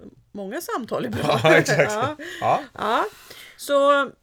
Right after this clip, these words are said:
Speaker 1: eh, kontakten är grunden, och
Speaker 2: Mm.
Speaker 1: det är början på min dialog, eller din dialog med din hund. Så att, eh,
Speaker 2: Ja. Och sen så tar vi oss ut, och så, så går vi,
Speaker 1: Ja.
Speaker 2: eh, ut på stan.
Speaker 1: Ja.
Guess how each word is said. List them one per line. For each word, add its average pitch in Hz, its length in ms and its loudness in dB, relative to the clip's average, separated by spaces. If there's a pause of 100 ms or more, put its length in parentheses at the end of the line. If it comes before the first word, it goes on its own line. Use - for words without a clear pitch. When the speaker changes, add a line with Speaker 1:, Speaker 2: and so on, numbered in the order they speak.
(220)
Speaker 1:
eh, 254 420 -6 (520)
kontakten 359 440 -2
är 320 40 -2
grunden, 208 640 -2
och - 60 -10
Speaker 2:
Mm. 156 120 -4
Speaker 1:
det 247 80 -6 (140)
är 220 40 0
början 208 560 -2
på 180 440 -4 (760)
min 175 220 -6
dialog, 156 560 -4
eller 175 160 -4
din 202 360 -8
dialog 185 440 -4
med 156 120 -14
din 113 160 -12
hund. - 280 -14
Så 233 100 -14
att, 226 240 -18
eh, 220 160 -10 (800)
Speaker 2:
Ja. 427 200 -8 (560)
Och 214 160 -2
sen 240 320 -2
så 240 180 -12
tar 220 280 -2
vi 214 80 -6
oss 208 160 -4
ut, 214 320 -6
och 190 240 -6
så, 185 180 -8
så 180 140 -10
går 156 220 -4
vi, - 200 -12 (220)
Speaker 1:
Ja. 143 240 -2
Speaker 2:
eh, 135 60 -8
ut - 500 -10
på 147 80 -10
stan. - 320 -8 (160)
Speaker 1:
Ja. 208 220 -6